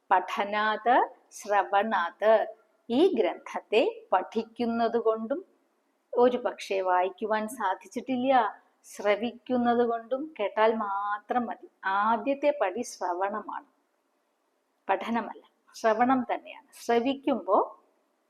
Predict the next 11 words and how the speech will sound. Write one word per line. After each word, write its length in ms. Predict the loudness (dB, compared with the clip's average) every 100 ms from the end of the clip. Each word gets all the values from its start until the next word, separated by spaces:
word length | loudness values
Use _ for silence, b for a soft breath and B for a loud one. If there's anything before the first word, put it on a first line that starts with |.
| _ _ -8
ആചാര്യൻ 500 | -6 -2 -2 -2 -6
പറയും, 440 | -6 -4 -4 -6 _ _ _ _ _ _ -2
പ-, 180 | 0 0 -2
പറയുന്നവനും 840 | 2 2 2 2 2 2 0 -4
ശ്രവിക്കുകയാണ്, 1120 | 0 0 0 -4 -4 -2 -2 -4 -6 -2 4
കേൾക്കുന്നവനും 760 | 6 4 0 0 2 0 -2 -4
ശ്രവിക്കുകയാണ്, 760 | -4 -4 -6 -16 -16 -18 -20 _ _ _ _ _ _ _
അല്ലേ? 180 | -20 -20 _ -2
കേട്ട് 260 | 0 2 0
കേട്ട് 300 | 0 -2 -2
ഉറയ്ക്കുകയാണ്. 800 | -6 -4 -8 -6 -8 -8 -18